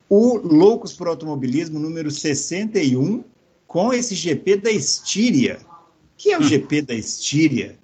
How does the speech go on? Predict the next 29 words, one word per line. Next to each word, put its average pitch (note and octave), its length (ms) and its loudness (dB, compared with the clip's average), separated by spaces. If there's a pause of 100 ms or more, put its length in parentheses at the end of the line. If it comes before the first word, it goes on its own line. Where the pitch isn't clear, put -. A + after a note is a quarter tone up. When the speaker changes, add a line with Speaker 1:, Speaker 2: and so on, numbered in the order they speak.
Speaker 1:
É - 120 -10
o F4 60 -8
G F3 180 -2
P - 80 -4
Speaker 2:
Hum. - 120 2
Speaker 1:
da F#3 180 2
Áustria, C#3 460 -4
mas E3+ 160 -8
que - 100 -16
ganhou A#2+ 320 -2
esse - 220 -6
nome B2 360 -2
aí G#2 200 -4
da, F2 340 -12 (600)
da A2+ 180 0
Estíria. C#3+ 720 -2 (260)
E F3+ 60 -4
nós E3 160 4
vamos C3+ 160 4
falar C3 220 2
tudo D3 180 -4
sobre B2 180 0
essa B2 160 -4
corrida A2+ 380 -4
aqui, C3+ 220 0
vitória C3 380 0
do A2 120 -2
Lewis G#2+ 320 -2
Hamilton, C#3 680 -2